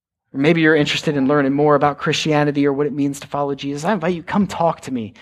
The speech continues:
after the service, or find one of Liberty's elders, talk to them,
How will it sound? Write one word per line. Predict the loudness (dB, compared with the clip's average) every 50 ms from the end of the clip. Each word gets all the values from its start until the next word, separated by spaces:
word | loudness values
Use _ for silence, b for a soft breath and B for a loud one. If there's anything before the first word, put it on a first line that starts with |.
| B B B B B B
after | -2 -2 -2 -2 -4 -8 -8
the | -8 -8
service, | -8 -6 -6 -6 -6 -8 -10 -10 -10
or | -6
find | -2 2 2 4 4 2 2
one | 2 0 0
of | 0 2
Liberty's | 2 0 2 2 0 0 0 -2 2
elders, | 4 4 4 4 4 0 -4 -6 -8
talk | -8 -8 -8 -8 -8 -10
to | -14 -10
them, | -8 -6 -6 -6 -6 -8